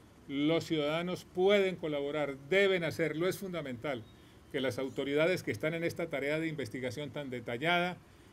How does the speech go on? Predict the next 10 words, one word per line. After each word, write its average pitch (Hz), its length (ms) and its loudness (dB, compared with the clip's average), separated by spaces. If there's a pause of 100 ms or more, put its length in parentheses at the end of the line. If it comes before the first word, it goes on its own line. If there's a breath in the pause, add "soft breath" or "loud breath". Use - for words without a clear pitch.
(120)
puedan 165 320 6
recibir 139 500 -2
esas 165 260 2
informaciones 131 800 -4 (240 loud breath)
que 135 100 0
naturalmente 147 640 0
la 139 120 -2
comunidad 131 540 -2
va 156 160 6
recogiendo 135 720 -2